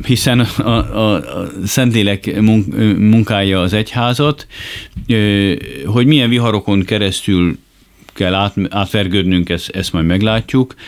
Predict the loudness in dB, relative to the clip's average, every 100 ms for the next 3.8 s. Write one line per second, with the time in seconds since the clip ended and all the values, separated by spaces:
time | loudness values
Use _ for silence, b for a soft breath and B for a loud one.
0 | B B -2 0 0 -2 -2 -4 -2 -2
1 | -2 -2 0 2 2 2 0 0 0 0
2 | 0 0 -4 0 0 -2 -2 -4 -2 0
3 | -2 -2 -2 -2 -2 0 -2 -6